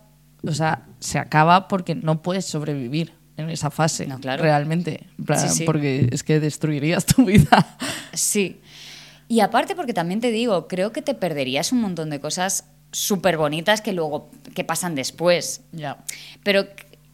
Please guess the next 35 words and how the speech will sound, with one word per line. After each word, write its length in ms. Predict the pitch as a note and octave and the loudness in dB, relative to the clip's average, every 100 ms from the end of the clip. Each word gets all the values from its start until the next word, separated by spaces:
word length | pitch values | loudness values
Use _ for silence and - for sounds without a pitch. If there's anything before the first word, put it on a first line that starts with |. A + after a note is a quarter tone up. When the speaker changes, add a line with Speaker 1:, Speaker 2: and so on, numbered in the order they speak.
| - | -12
Speaker 2:
es 120 | G#3+ | -6
que 100 | - | -4
para 220 | C#4 C#4+ C4+ | 0 2 2
mí 100 | C4+ | 0
creo 200 | C#4 C#4+ | 0 -2
que 80 | C#4 | -4
el 100 | A#3 | -4
problema 480 | F#3 D#3+ F3+ G#3 | -4 -2 -4 -4
con 140 | B3 C4+ | -2 0
el 100 | C4 | 0
enamoramiento, 640 | B3 A3 G3+ F3 G3 G3+ | -2 -2 -2 -2 -4 -4
que 80 | D#3 | -6
insisto, 440 | D3 - G#3+ - F3 | -8 -6 -6 -6 -6
me 100 | D3+ | -4
parece 300 | D3+ D#3 A3+ | -4 -4 -6
algo 180 | A3 | -4
muy 160 | G#3+ G#3 | -2 -2
difícil 420 | G#3 A3+ A3+ A3 | -4 -6 -8 -6
de 80 | F3+ | -4
definir, 460 | D#3+ D#3 D#3 D#3+ F3+ | -4 -6 -10 -8 -8
incluso 380 | F3 D#3 D3+ D3+ | -8 -10 -12 -10
que 120 | D3+ | -6
cada 200 | D3+ C#3+ | -2 -2
uno 200 | D#3+ F#3+ | -2 -6
define 360 | G3 - G3 F3+ | -8 -8 -8 -6
de, 180 | - - _ - - _ | -8 -14 _ -10 -10 _
eh, 180 | - - - _ | -18 -18 -20 _
a 100 | - | -8
su 140 | D#3+ D3+ | -8 -4
manera. 520 | C3+ C#3+ F3 D3+ F#3+ - - - _ | -4 -2 -4 -4 -8 -18 -20 -20 _
O 40 | |
sea, 100 | G3 | -2
yo 120 | F3+ | 0
esta 200 | G3 C4 | 2 0
pregunta 560 | B3+ A#3+ A#3 A#3 B3+ C#4+ | 0 0 0 0 0 -2